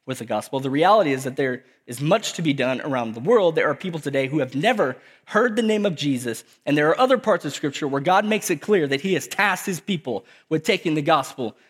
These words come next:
to all peoples. But I also want to make sure that we are teaching God's word faithfully, right? That we are teaching it correctly. So, if verses three through thirty-one are things that have already happened,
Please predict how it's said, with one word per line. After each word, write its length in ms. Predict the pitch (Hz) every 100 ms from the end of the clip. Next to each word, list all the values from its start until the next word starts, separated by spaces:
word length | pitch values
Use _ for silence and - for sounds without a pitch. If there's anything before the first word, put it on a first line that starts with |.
| _
to 320 | - 165 131 - _ _ _
all 600 | 160 151 135 - _ _
peoples. 360 | - 143 113 107
But 140 | 160 165
I 180 | 170
also 320 | 165 180 185 185
want 200 | 175 170
to 60 |
make 180 | 151 127
sure 220 | - 151
that 180 | 127 -
we 180 | 147 165
are 100 | 127
teaching 440 | - 170 - 143
God's 220 | 123 117
word 200 | 113 104
faithfully, 560 | - - 95 _ _ 62 _ _ _ _ _ _ _ _ _
right? 160 | 113 - _
That 80 | -
we 120 | 120
are 60 | 113
teaching 340 | - 147 151
it 120 | 135
correctly. 680 | - 127 135 139 - 78 _ _ _ _ _ _ _ _ _ _
So, 300 | - 143 101 - _ _ _ _ _ -
if 140 | 135
verses 640 | 131 135 214 240 247 226 - _
three 360 | _ 185 202 214
through 180 | -
thirty-one 540 | 208 180 165 147 101 - _ _ _ _ _ _ _ _ _ _ -
are 100 | 127
things 380 | - 180 214
that 120 | 175 160
have 160 | 147 -
already 400 | 160 160 160 160
happened, 540 | 143 - 113 - -